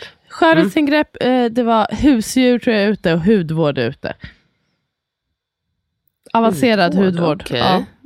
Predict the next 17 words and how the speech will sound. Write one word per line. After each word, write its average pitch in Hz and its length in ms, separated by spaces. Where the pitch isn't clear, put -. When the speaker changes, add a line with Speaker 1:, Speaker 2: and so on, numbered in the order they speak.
Speaker 1:
avancerad 196 540
hudvård 180 340
tror - 120
jag - 80
är - 60
ute. - 260
Finns 190 360
alldeles 180 280
för - 100
mycket. - 360
Speaker 2:
Vet 175 160
du 180 100
vad? 127 160
Där. 139 380
Okej, 175 220
det 226 220
är 233 300